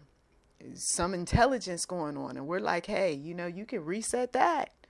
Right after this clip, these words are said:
Make man smarter, you know, <laughs> stronger."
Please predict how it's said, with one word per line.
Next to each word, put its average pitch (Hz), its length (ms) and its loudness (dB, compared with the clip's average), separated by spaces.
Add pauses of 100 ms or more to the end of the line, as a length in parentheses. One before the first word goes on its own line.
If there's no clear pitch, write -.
(920)
Make 175 220 0
man 220 600 0
smarter, 165 760 2 (280)
you 165 200 -4
know, 147 400 -4 (240)
<laughs> 240 240 8
stronger." 196 760 6